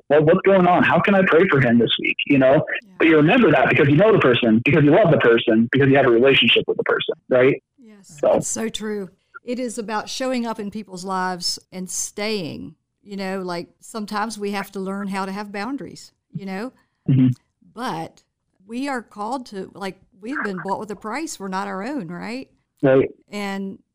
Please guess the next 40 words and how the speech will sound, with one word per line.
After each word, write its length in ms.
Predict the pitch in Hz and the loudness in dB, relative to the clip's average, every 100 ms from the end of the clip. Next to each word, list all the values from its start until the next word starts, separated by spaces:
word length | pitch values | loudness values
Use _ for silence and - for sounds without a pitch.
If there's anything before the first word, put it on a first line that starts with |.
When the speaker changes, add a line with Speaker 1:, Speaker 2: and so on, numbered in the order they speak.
| _ _ _ _ _ | _ _ _ _ _
Speaker 2:
the 100 | 214 | -16
call 320 | 208 196 233 | -8 -4 -4
is 200 | 202 - | -6 -10
to 100 | 196 | -14
go. 500 | 175 196 - - 165 _ _ - | -12 -10 -12 -14 -18 _ _ -16
And 400 | 190 196 190 190 _ _ _ _ _ | -12 -10 -12 -14 _ _ _ _ _
the 140 | 202 | -12
mission 300 | 196 233 233 | -8 -6 -2
Speaker 1:
Right. 100 | 214 | 0
Speaker 2:
field 260 | 214 214 190 | 0 -2 -6
is 160 | 190 196 | -8 -8
not, 480 | 185 202 214 - _ _ _ _ _ | -8 -6 -8 -10 _ _ _ _ _
um, 380 | 196 196 180 180 | -14 -12 -12 -10
it 240 | 202 - | -12 -12
could 240 | - 311 330 | -12 -10 -6
be, 380 | 277 208 240 _ | -4 -2 -4 _
you 160 | _ 233 | _ -20
know, 240 | 196 208 220 | -14 -14 -14
across 380 | - - 226 - | -16 -8 -8 -8
the 100 | 185 | -8
big 220 | 214 214 | -8 -8
pond, 400 | 196 208 226 185 | -10 -8 -8 -6
but 160 | 208 | -6
it 140 | 208 196 | -6 -6
might 280 | 196 277 - | -6 -8 -8
just 280 | 202 - 180 | -14 -12 -10
be, 320 | 196 196 190 _ _ _ _ | -8 -8 -12 _ _ _ _
uh, 180 | 190 185 | -14 -12
right 280 | 185 202 208 | -8 -6 -6
in 140 | 202 | -8
town 600 | 180 - 226 202 175 170 202 _ | -10 -14 -14 -14 -14 -18 _ _
or 160 | 190 208 | -10 -8
your 160 | 196 | -8
village 420 | 190 226 233 180 185 | -8 -6 -6 -8 -10
or 100 | 190 | -10
your 140 | 190 | -10
town, 540 | 196 220 208 185 175 - | -10 -10 -10 -10 -14 -14
uh, 60 | 190 | -14
your 200 | 185 190 | -12 -12
community. 760 | 190 190 208 214 202 170 175 | -14 -20 -20 -20 _ -20 -20